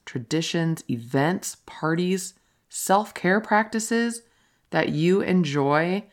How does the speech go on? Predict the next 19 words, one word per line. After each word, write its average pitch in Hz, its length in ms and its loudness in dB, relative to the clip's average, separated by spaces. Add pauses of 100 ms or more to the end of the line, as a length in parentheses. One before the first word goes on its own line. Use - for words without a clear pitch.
(240)
and 127 320 2
want 143 380 0
to 196 140 -2
participate 151 840 0
in 113 320 0 (200)
this 120 340 -2
year. - 360 -6 (440)
This 214 280 2
might 208 320 2
be 160 540 2 (360)
hosting 147 380 2
a 123 60 2
Friendsgiving, 175 800 2 (320)
going 156 280 4
to - 120 0
a 127 60 2
family 147 320 0
Thanksgiving 127 520 0
dinner, 196 520 0